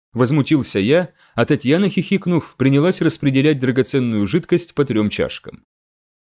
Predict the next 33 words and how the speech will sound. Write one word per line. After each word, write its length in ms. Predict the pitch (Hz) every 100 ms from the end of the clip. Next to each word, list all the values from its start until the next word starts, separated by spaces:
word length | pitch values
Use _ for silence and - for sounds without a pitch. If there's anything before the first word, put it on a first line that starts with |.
| _
"Уснёшь 560 | 127 151 143 151 196 -
тут, 220 | 175 131
если 300 | 120 135 151
кофе 300 | 135 165 117
запахло!" 640 | 98 101 101 82 - 62 - _ _ _ -
проворчал 540 | 127 135 131 - 143
Артур, 320 | 127 117 - 185
загробастав 640 | 165 160 123 120 - 113
чашку. 520 | - 76 - - - _ _ _ _ _ _ _
Как 200 | - 147
мне 120 | 151 127
показалось, 760 | 113 113 107 165 175 - -
напитка 460 | 113 - 208 202 180
в 80 | 156
ней 140 | 175
было 260 | 156 170 156
больше, 380 | 156 185 - 120
чем 220 | 107 101
в 40 |
остальных. 640 | 107 - 135 85 55 _ _ _ _ _ _ _ _
Сделав 460 | 110 110 156 156 117
глоток, 480 | 117 110 190 196 107
расплылся 680 | 151 - 135 202 190 180 160
от 200 | 135 131
умиления. 640 | 120 92 71 62 53 - _ _ _ _ _ _ -
"Точь 240 | 180 -
в 80 | -
точь, 240 | 165 175
как 160 | 170 -
в 60 |
кофейне 440 | - 151 151 160 165
на 120 | 160
Невском". 560 | 123 139 - 82 69